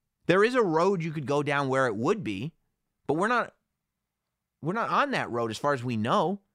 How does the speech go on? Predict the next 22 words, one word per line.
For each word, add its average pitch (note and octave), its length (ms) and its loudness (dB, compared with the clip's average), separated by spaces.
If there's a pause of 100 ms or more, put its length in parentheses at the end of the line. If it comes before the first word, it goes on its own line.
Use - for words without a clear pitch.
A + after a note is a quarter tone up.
It E3 100 -8
depends A#2 340 -8
what C#3+ 100 -4
happens F3 280 -4
next B3+ 220 -4
week D#3 160 -4
on G#2 120 -4
Raw F#2+ 240 -6 (680)
and D#3+ 140 2
the E3 60 -2
week F#3 260 -4
after. C4 480 -8 (1600)
You D#3+ 140 0
know, C#3+ 220 0
if, D#3 180 -6
if C#3+ 220 -6
we G#3+ 140 -6
just G#3+ 240 -8
sit A3+ 220 -6
there C3 180 -2
and B2+ 260 -6
say, B2 540 -2